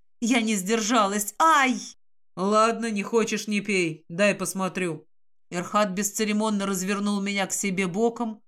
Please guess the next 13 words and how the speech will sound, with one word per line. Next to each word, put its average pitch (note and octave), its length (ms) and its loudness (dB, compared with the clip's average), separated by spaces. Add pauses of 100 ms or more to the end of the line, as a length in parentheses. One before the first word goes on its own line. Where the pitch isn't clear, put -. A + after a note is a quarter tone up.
(260)
выругался, A3+ 960 2 (160)
скомандовал: E3+ 880 -2 (460)
"Раяна, A3+ 680 4
на G#3+ 140 2
диван!" G3+ 560 0 (600)
Я C4 200 2
не C4+ 140 2
стала B3 340 2
сопротивляться, A3 840 -2
когда G#3+ 380 0
Эрхат G#3+ 360 0
отобрал A3 440 2
стакан G3+ 560 -4